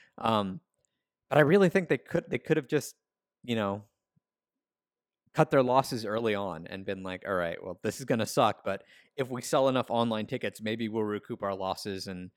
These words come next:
and maybe we can play around with the format a little bit rather than, you know, doing bog standard concert for, for, uh, <laughs> C G pen lights." <laughs>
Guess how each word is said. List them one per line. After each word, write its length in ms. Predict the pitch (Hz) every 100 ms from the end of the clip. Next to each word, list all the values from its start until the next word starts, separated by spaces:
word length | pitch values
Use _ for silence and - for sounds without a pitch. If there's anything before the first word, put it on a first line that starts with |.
| _ _ -
and 100 | 123
maybe 180 | 117 113
we 140 | 110
can 120 | 113 104
play 200 | 113 107
around 300 | 98 98 95
with 100 | -
the 100 | 101
format 380 | 113 101 95
a 20 | 90
little 220 | 95 87
bit 140 | 95
rather 300 | 98 90 90
than, 260 | 87 87 87 _
you 140 | 92 92
know, 60 | 92 _ - 113
doing 260 | 104 90 85
bog 260 | 95 92
standard 360 | - 101 92 -
concert 440 | 95 95 - 90
for, 280 | - 90 101 _ _ _ _ _ _ -
for, 240 | 104 98
uh, 160 | 98 101 -
<laughs> 100 | -
C 200 | - 110
G 380 | 113 104 107 _ _ -
pen 160 | 110
lights." 420 | 98 101 - - -
<laughs> 760 | 196 165 - - 196 - 214